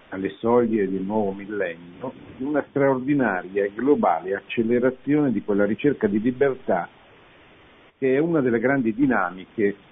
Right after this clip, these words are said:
della storia dell'uomo. Questo fenomeno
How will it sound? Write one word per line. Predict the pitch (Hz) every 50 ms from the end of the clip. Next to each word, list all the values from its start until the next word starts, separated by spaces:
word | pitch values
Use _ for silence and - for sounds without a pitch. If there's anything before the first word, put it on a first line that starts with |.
| - - - - - - -
della | - 113 110 120 120 -
storia | - - 113 104 101 104 101
dell'uomo. | 90 85 92 85 87 90 90 85 82 80 76 - - - - - -
Questo | - 147 147 - 143
fenomeno | - 165 160 156 147 120 107 107 107 107 110 107